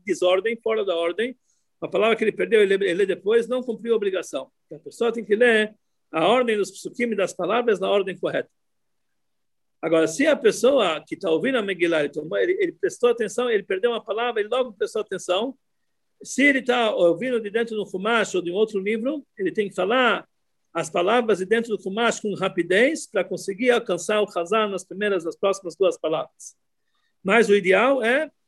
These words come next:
ele ouviu de, ele, ele ouvir a leitura de dentro de uma Megillah Ksherá, pra que ele possa ler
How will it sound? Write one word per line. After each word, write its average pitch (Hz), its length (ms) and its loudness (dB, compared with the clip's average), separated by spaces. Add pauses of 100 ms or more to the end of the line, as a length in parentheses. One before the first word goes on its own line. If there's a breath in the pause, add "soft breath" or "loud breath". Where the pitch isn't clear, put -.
ele 180 220 -2
ouviu 226 280 -4
de, 208 220 -8
ele, 180 260 -2
ele 165 140 2
ouvir 170 260 2
a 233 60 4
leitura 202 340 2
de 185 80 -6
dentro 214 220 -4
de 208 60 -8
uma 185 120 -6
Megillah 180 400 -2
Ksherá, 160 520 -2 (520)
pra 175 80 -4
que - 100 -4
ele 160 100 0
possa 226 340 2
ler 226 480 6